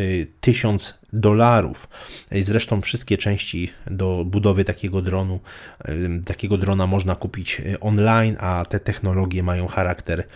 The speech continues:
y, otwarty, są tak naprawdę na wyciągnięcie rę-, ręki, jeśli chodzi o, mm, o, mm, mm,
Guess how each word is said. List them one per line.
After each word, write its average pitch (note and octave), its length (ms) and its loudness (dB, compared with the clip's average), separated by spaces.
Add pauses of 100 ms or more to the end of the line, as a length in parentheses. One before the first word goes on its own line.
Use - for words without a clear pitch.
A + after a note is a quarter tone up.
(300)
y, - 100 -4
otwarty, G#2+ 600 2
są E2+ 260 -4
tak - 200 -6
naprawdę F2 480 -2 (360)
na G2+ 140 4
wyciągnięcie F#2+ 640 2
rę-, F#2+ 160 -2
ręki, G2+ 420 0
jeśli F#2 260 -2
chodzi F2+ 400 -4
o, E2+ 260 -4 (420)
mm, E2 520 -4
o, E2+ 380 -4 (140)
mm, F2+ 240 -2 (720)
mm, F2 420 0